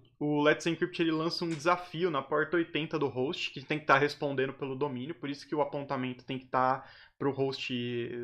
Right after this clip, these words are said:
tem que tá já funcionando pro host de antemão. É, ele lança ali um certi-, uma, um desafio na porta oitenta,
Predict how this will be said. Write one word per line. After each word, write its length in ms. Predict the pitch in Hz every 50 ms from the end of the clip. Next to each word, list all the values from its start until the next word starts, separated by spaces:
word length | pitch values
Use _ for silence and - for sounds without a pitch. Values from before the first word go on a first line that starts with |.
| 120 117 117 - _ _ - - 151 - _ _ -
tem 120 | 143 139
que 80 | 131 -
tá 420 | - 147 135 135 131 127 127 131
já 120 | 123 135
funcionando 420 | 127 - 147 - - 135 131 131 123
pro 140 | - 143 131
host 320 | 131 135 135 135 - -
de 80 | 127 135
antemão. 460 | 131 - 160 139 127 127 127 - - - _ _ _ _ - - - - - - - -
É, 500 | - 147 139 143 139 139 135 135 131 131 135
ele 180 | 143 143 147
lança 320 | 156 156 151 165 156 - 165
ali 120 | 151 147
um 80 | 151 147
certi-, 340 | - 160 151 147 - - -
uma, 460 | - 151 139 139 139 135 135 139 135
um 140 | 135 135 135
desafio 340 | 127 139 143 - - 147
na 80 | 135 131
porta 300 | 127 - 143 139 139 180
oitenta, 420 | 180 180 175 175 214 247 254 -